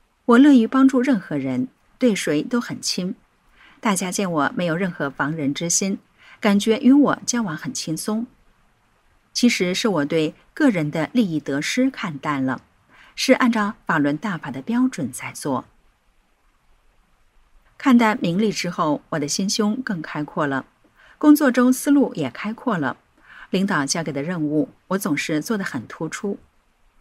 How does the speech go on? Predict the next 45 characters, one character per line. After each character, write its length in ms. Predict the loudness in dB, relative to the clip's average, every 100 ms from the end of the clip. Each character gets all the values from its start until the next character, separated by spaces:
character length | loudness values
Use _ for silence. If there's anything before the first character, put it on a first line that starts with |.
| _ 4
我 100 | 6
做 160 | 6
的 200 | 4 0
财 160 | -2 -2
务 140 | -2
分 200 | 0 0
析 320 | 2 2 0 -2
成 160 | 4 4
为 100 | 4
全 240 | 0 0
公 200 | 4 2
司 120 | 2
的 100 | 2
样 260 | 2 2 0
本， 260 | -2 -4 -6 _ _ -2
经 180 | 0
常 200 | 0 -2
受 160 | -2 -4
到 100 | -6
表 200 | -6 -6
扬。 320 | -4 -4 -6 -10 _ _ _ _ _ _ _
而 140 | 4 6
我 140 | 4
觉 180 | 0 -2
得 260 | -2 -4 -8 _
这 100 | 0
些 160 | 0 0
成 220 | -2 -2
绩 180 | 0 -2
做 200 | 0 -2
出 120 | -2
来 240 | -4 -4 -6 -6
都 100 | -6
很 180 | -6 -6
轻 280 | -4 -6
松。 260 | -6 -8 -8 _ _ _ _ _ _ _ _ _ _ _ _ _ _ _ _ _
单 180 | 2 6
位 140 | 6 2
做 180 | -2
了 80 | -2
一 80 | -2
次 240 | -2 -2
大 240 | 0 -4 -4
体 220 | -4 -4
检， 320 | -2 -4 -6